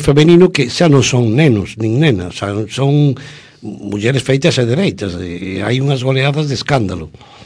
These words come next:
Eso t-, que, se estamos fomentando o fútbol femenino, por exemplo, ves un equipo, ves o Lema,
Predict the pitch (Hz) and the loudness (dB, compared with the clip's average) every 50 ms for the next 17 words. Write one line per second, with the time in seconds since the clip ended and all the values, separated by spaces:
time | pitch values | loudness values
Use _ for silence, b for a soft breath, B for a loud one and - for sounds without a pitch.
0 | B - - 139 - - 143 127 - - - - 123 131 107 B B B B B | B -8 -6 -4 -4 -4 -4 -6 -8 -12 -10 -6 -6 -6 -6 B B B B B
1 | B B B - - 110 - - 143 147 143 151 147 143 147 135 160 151 127 113 | B B B -8 -8 -6 -2 0 0 0 2 2 2 2 2 2 2 2 2 0
2 | - - 135 131 135 120 120 135 135 143 151 151 127 104 101 117 113 - 123 117 | -2 -2 -2 -2 -2 -2 0 0 0 2 2 2 0 -2 -4 -6 -6 -6 -6 -6
3 | - 139 123 110 123 123 131 120 123 127 131 113 - 127 131 127 120 127 131 104 | -4 -6 -4 -4 -6 -6 -8 -8 -8 -6 -6 -6 -4 -4 -4 -4 -2 -4 -4 -4
4 | 101 104 104 113 117 - 113 117 123 135 135 107 | -4 -4 -4 -4 -6 -6 -4 -4 -2 -2 -2 -2